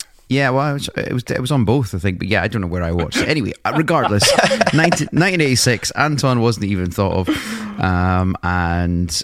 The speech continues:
Speaker 1: um, it reminds me of that kind of vibe. I like it.
Speaker 2: Either way, it does. You're right. It looks good. It, it's, uh, very amusing. The trailer for it is very much sort of Star Trek, uh, through and through, but tongue in cheek, and it's hilarious. It's, it's, it's a good game, to be fair. I've played a little bit of, uh, Two Point Campus,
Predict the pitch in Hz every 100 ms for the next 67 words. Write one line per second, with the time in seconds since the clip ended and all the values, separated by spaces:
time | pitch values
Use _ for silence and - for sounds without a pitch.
0 | - 87 90 87 87 85 85 - 98 98
1 | 95 78 90 85 78 85 - 82 82 80
2 | - - - 381 359 349 226 226 359 -
3 | 214 262 254 160 214 220 - 123 - 165
4 | 160 - 175 160 - 175 165 151 196 190
5 | 156 127 117 113 180 180 165 131 113 92
6 | 135 110 107 143 147 123 - 117 98 -
7 | 139 117 113 107 107 - - 110 107 110
8 | - _ - - - 208 165 123 117 117
9 | 110 98 - - 170 123 110 104 104 113
10 | 107 - 107 95 95 104 127 - 135 -
11 | - _ - - _ 196 240 226 359 262
12 | 214 92 - 110 107 131 143 226 170 190
13 | 143 117 98 120 107 104 - 123 110 120
14 | 113 107 98